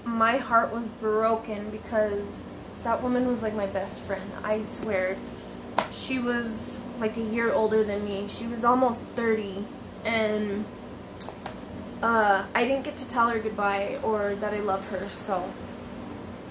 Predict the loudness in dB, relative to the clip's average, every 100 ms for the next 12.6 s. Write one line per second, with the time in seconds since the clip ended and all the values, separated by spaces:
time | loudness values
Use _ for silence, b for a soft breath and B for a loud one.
0 | -12 -12 -12 -6 -6 -6 -10 -6 -4 0
1 | 0 0 -2 -2 -2 -4 -10 -12 -12 -12
2 | -12 -12 -8 2 2 2 -4 -4 -2 -4
3 | -6 -10 -12 -14 -14 -12 -10 -10 -10 -10
4 | -12 -4 -2 0 0 -2 -4 -4 -6 -10
5 | -10 -10 -10 -10 -10 -12 -12 -12 4 8
6 | 8 6 0 0 -4 -4 -6 -6 -10 -14
7 | -16 -16 -16 -14 -14 -10 -4 0 0 0
8 | -2 -2 -6 -10 -12 -10 -10 -10 -10 -4
9 | 6 6 6 6 4 4 0 -2 0 0
10 | -2 0 2 0 -2 4 6 6 4 -8
11 | -12 -10 2 2 2 -2 2 10 10 10
12 | 0 -2 -4 -4 -2